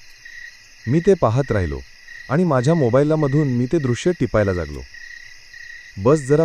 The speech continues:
पुढे गेली असता माझ्या बाजूला एक साधारण कपडे घातलेला व्यक्ती बसलेला होता.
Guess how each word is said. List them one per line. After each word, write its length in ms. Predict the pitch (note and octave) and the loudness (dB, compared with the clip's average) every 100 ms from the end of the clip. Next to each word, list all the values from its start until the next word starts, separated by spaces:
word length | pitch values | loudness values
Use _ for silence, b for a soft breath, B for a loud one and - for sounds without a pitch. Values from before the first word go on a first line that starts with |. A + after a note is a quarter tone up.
| D3+ | 0
पुढे 200 | G#2 A#2 | 0 2
गेली 260 | B2+ C3 | 2 0
असता 360 | C#3 - C3+ G2 D2+ B B B - | 0 0 -2 -2 -6 B B B -2
माझ्या 280 | A#2 B2 | 2 4
बाजूला 340 | E3 F3 E3+ F#3 | 4 2 2 0
एक 80 | F3 | -2
साधारण 500 | - B2 B2 E3 F3+ | -2 0 0 0 0
कपडे 300 | C#3 C#3+ C#3+ | -2 0 0
घातलेला 380 | B2+ - C3+ | 0 -2 -2
व्यक्ती 340 | C#3+ G#2+ - D3+ | 0 -2 -2 0
बसलेला 380 | A#2 - F#2 E2 | 0 -2 -4 -4
होता. 200 | D2+ | -6